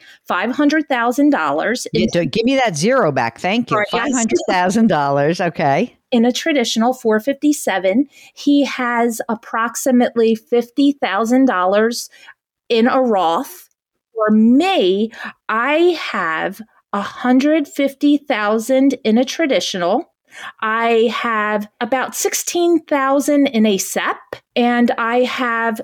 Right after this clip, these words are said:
Speaker 1: twenty thousand in a Roth.
Speaker 2: So those are your retirement assets. Do you have non-retirement assets as well?
Speaker 1: All we have is thirty-two thousand in an emergency fund,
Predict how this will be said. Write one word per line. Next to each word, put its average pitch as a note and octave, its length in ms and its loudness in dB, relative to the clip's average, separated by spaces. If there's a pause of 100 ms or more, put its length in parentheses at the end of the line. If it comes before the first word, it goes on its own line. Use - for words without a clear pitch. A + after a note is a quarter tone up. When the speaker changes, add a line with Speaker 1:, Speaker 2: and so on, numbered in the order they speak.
(120)
Speaker 1:
twenty C4 680 2
thousand A#3 760 2
in G#3 320 2
a G3+ 180 0
Roth. E3+ 720 -2 (260)
Speaker 2:
So - 180 -6
those G3+ 260 0
are C4 40 0
your G#3+ 160 0
retirement E3 640 -4
assets. A#2+ 420 -6
Do E3+ 100 -2
you D#3 60 2
have D3+ 200 0
non-retirement E3 920 -4
assets D#3 440 -6
as D3+ 120 -8
well? D#3+ 380 -2 (400)
Speaker 1:
All B3 400 2
we D#4+ 240 4
have A#3+ 560 -2 (100)
is G#3+ 440 2 (160)
thirty-two C4 640 2
thousand A3 920 2 (220)
in G#3+ 160 2
an G3+ 140 2
emergency F3 640 -2
fund, D3+ 460 -6